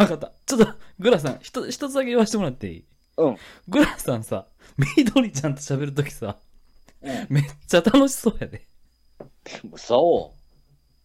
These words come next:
Speaker 1: ちょっとこれは自分の音声ちゃんと聞き返してほしいな。
Speaker 2: わかった。ちょっと聞き返すわ。
Speaker 1: <laughs> うん。
Speaker 2: でもそれでちょっとあのー、いい企画思いついてんけどさ。
Speaker 1: はいはいはい。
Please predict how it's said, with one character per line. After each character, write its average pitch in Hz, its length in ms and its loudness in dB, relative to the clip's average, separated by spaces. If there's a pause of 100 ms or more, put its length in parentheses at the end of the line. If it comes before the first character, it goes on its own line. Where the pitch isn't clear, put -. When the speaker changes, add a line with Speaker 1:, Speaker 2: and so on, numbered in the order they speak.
(540)
Speaker 1:
ち - 80 -8
ょ 190 60 -4
っ - 20 -16
と 165 120 0
こ 170 120 0
れ 202 80 4
は 170 60 4
自 120 160 -4
分 147 180 -2
の 160 220 -2
音 262 200 4
声 110 160 -4
ち - 80 -8
ゃ 160 80 0
ん 165 40 -2
と 127 80 -8
聞 - 200 -14
き 262 140 -8
返 277 220 -2
し 254 60 -10
て - 80 -4
ほ 214 120 0
し 110 200 -8
い - 20 -12
な。 85 240 -14 (320)
Speaker 2:
わ 98 180 2
か 87 140 -6
っ - 40 -12
た。 - 160 -14
ち - 120 -18
ょ - 20 -10
っ - 40 -16
と - 100 -20
聞 - 200 -18
き - 120 -20
返 95 260 -2
す - 180 -12
わ。 78 300 -8 (720)
Speaker 1:
<laughs> - 720 -20
う 110 100 -6
ん。 101 160 -8 (760)
Speaker 2:
で 175 80 2
も 139 100 -2
そ 208 140 2
れ 226 120 0
で 214 160 0
ち 214 100 -10
ょ 220 40 -2
っ 214 120 -10
と 104 120 -4
あ 95 60 -12
の 92 960 -14
ー、 131 40 -10
い 127 120 -6
い 117 80 -12
企 - 180 -18
画 131 240 -8
思 131 240 -6
い 123 60 -8
つ 120 180 -12
い 110 60 -14
て 82 120 -20
ん 76 80 -20
け 76 120 -20
ど - 100 -20
さ。 78 220 -12
Speaker 1:
は 127 120 0
い 98 80 -4
は 85 120 -14
い 82 40 -18
は - 200 -20
い。 - 20 -20